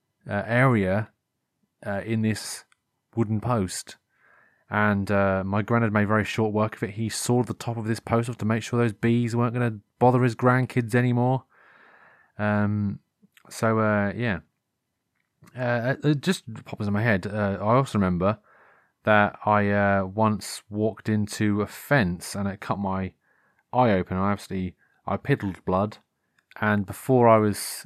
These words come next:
stitched up or whatever, uh, he'd already ripped it down 'cause he's like, "No, I'm not having that, no grandkids."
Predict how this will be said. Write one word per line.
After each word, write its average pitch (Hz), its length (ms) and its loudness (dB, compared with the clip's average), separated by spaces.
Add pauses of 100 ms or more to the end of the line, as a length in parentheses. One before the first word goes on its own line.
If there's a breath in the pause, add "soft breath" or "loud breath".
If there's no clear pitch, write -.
(120)
stitched - 460 -6
up 117 140 0
or 90 60 -4
whatever, 90 440 -4 (640)
uh, 92 200 -4
he'd 101 180 0
already 113 160 2
ripped 107 280 0
it 107 100 -6
down 98 400 2 (180)
'cause - 140 -6
he's 98 120 -2
like, 98 200 0
"No, 110 120 2
I'm 110 100 2
not 110 100 2
having 110 160 0
that, 110 220 0
no 113 120 -2
grandkids." 110 600 -4